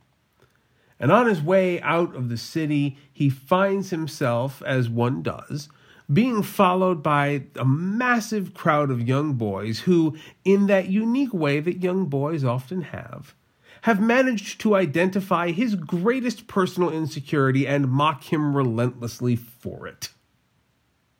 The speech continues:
Then you can kinda get the mental image of what happens next, right? You get this image of Elisha just fuming at these kids who've been insulting him before turning towards them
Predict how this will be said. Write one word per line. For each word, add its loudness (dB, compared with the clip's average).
Then 0
you 2
can 2
kinda 6
get 2
the 2
mental 2
image 0
of -6
what -2
happens -6
next, -6
right? 0
You -2
get 2
this -4
image 4
of 4
Elisha 0
just -6
fuming 0
at -6
these -2
kids -4
who've -2
been -2
insulting -2
him -2
before -2
turning 2
towards -2
them -2